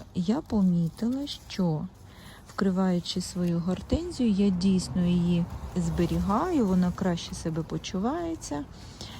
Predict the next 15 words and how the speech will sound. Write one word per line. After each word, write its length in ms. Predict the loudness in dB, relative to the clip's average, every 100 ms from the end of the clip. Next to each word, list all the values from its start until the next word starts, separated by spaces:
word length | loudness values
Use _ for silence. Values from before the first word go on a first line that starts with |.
| -16 -16 -16 -14 -4
Весною 580 | -4 0 2 4 6 4
відкриваю, 720 | 2 0 0 2 2 2 2
вона 240 | 2 2
живенька, 840 | 2 2 2 2 0 -2 2 2 0 -2
але 560 | 0 2 2 2 2 0 -4 -10 -12 -12 -12 -10 -10 -4
повторні 720 | -2 -2 0 0 2 0 0
заморозки 840 | 0 -2 0 0 0 -2 -6 -6 -6 -6 -10 -6
роблять 600 | -2 2 4 4 2 2 0
з 20 |
нею 540 | 2 2 2 2 0 -2 -6 -12 -12 -12 -12 -10 -10 -10 -2
і 320 | 0 2 2 -2 -4 -8 -8 -6 2
примерзають 1000 | 6 6 4 2 0 2 4 2 0 0
саме 360 | 2 4 2 0
ті 340 | 0 2 2 0 -6 -12 2
пуп'янки. 580 | 4 6 6 4 2